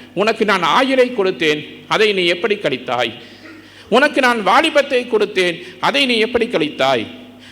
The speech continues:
உனக்கு நான் செல்வத்தை கொடுத்தேன், அதை எப்படி சம்பாதித்தாய்,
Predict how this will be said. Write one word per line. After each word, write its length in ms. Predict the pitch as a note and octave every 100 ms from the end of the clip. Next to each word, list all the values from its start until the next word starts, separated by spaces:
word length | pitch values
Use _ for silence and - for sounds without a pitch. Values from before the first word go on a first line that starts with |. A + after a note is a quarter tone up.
| -
உனக்கு 320 | G3+ C#4+ D4
நான் 200 | C4 B3
செல்வத்தை 540 | B3 D4 D4 D#4 D#4 C4
கொடுத்தேன், 600 | G#3+ F#3+ F#3 E3 D3+ - - -
அதை 300 | D3+ F#3 F3
எப்படி 340 | F3+ A3 B3+
சம்பாதித்தாய், 960 | B3 D#3+ E3+ A3 C4+ C4+ C4+ D4 F4